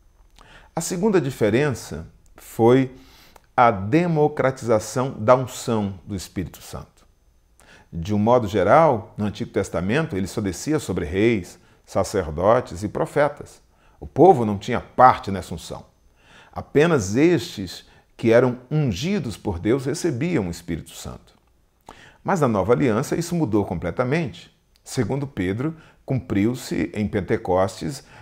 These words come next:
ah, o que diz o livro de Joel dois, vinte e oito. "E há de ser que depois derramarei do meu Espírito sobre toda a carne,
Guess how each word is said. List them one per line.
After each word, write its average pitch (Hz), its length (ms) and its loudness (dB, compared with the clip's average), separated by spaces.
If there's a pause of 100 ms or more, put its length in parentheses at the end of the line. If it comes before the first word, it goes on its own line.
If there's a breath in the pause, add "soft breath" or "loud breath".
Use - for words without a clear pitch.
(140 loud breath)
ah, 107 380 4
o 120 100 -2
que 147 160 -4
diz 123 300 0
o 143 80 0
livro 123 220 -2
de 123 100 -8
Joel 131 380 4
dois, 127 280 0
vinte 117 200 -6
e - 40 -6
oito. 160 460 -2 (440 soft breath)
"E 90 80 -4
há 101 120 6
de 156 160 0
ser 147 400 2
que 120 100 -4
depois 120 500 2
derramarei 120 600 0
do 113 100 -2
meu 117 140 -2
Espírito 117 480 -4
sobre 117 260 0
toda 113 360 0
a - 20 0
carne, 98 580 0